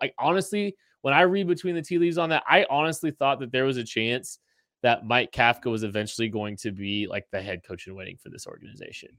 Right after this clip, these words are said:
because he's thirty-five years old. I thought that there was a chance that this was gonna be a Mahomes Kafka battery five, six, seven, eight years down the road when Andy Reid finally retires.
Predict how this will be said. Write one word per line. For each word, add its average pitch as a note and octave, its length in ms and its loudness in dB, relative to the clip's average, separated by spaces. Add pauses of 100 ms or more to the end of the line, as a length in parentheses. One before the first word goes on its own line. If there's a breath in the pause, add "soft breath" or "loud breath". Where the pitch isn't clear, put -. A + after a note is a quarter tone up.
(140)
because B2 160 -4
he's C3 160 -6
thirty-five E3+ 500 8
years B2+ 220 0
old. F#2 240 -2
I C#3+ 120 8
thought D#3+ 200 4
that C3+ 60 -6
there C#3+ 140 4
was C3+ 100 0
a C3+ 60 -2
chance A#2+ 340 -2
that G#2 80 -12
this B2 120 -2
was C3 120 -4
gonna B2 180 -2
be A2+ 160 0
a G#2+ 80 2
Mahomes C#3+ 720 -2 (320)
Kafka C3+ 440 6
battery G#2 680 4 (460)
five, C3 260 8
six, B2+ 220 -6
seven, B2 280 2
eight A#2+ 180 -2
years A2+ 280 -2
down A2 240 0
the A2 80 -6
road G#2 200 0
when G2+ 80 -2
Andy G2 240 -4
Reid G2 160 -6
finally F#2 280 -4
retires. - 460 -12